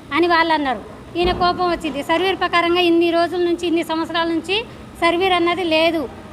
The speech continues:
ఇప్పుడు కొత్తగా ఏంది?" అని ఈయన అడిగిండు, ఇంటి ముందుగానే అడిగిండు.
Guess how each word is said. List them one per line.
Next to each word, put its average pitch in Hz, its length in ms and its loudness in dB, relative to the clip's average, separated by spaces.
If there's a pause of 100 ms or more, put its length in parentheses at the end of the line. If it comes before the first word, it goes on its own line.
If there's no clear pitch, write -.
ఇప్పుడు 359 260 -4
కొత్తగా 359 380 0
ఏంది?" 339 360 2
అని 381 160 0
ఈయన 339 180 2
అడిగిండు, 330 420 2
ఇంటి 320 160 -2
ముందుగానే 359 400 0
అడిగిండు. 320 380 0